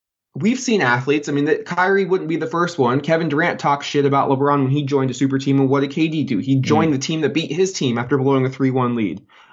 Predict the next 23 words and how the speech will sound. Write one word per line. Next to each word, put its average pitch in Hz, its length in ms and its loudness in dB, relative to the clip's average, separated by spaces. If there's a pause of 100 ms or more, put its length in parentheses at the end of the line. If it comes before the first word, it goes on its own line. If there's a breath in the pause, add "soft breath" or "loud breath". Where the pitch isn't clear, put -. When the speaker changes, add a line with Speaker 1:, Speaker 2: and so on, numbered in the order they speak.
(140 soft breath)
Speaker 1:
Um, 123 540 0 (640)
God 165 340 0
forbid 175 380 0
this 151 160 -2
ever 156 180 -2
happens, 165 320 0
but 135 140 -4
Dame 180 260 0
has 139 120 -4
always 147 420 2
defended 156 540 0
his 156 360 0
stance. 127 340 0
It 135 60 0
was 123 100 -2
like, 131 180 0
"I'm 135 160 2
not 160 180 0
gonna 151 160 -2
go 143 140 2
chasing 151 440 -2
other 135 140 2
players. 135 600 0